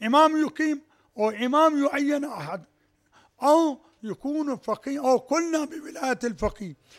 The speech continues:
وفقيه مبسوط اليد هو هذا يقيم،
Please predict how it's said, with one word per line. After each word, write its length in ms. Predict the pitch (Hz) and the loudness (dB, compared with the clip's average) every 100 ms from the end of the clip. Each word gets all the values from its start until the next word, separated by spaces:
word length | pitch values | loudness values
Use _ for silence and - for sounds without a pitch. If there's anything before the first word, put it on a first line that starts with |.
| - - | -20 -12
وفقيه 640 | 208 226 - 220 - 311 | -6 -6 -4 -6 -4 -4
مبسوط 560 | 294 254 190 - 247 - | -2 -6 -8 -10 -12 -4
اليد 580 | 240 226 240 302 269 156 _ _ _ - | -4 0 6 6 4 -6 _ _ _ -4
هو 520 | 294 349 349 302 247 - _ _ - | 2 4 4 2 0 -8 _ _ -4
هذا 320 | 226 262 285 | 0 0 0
يقيم، 480 | 277 262 254 240 | -2 -2 -2 -6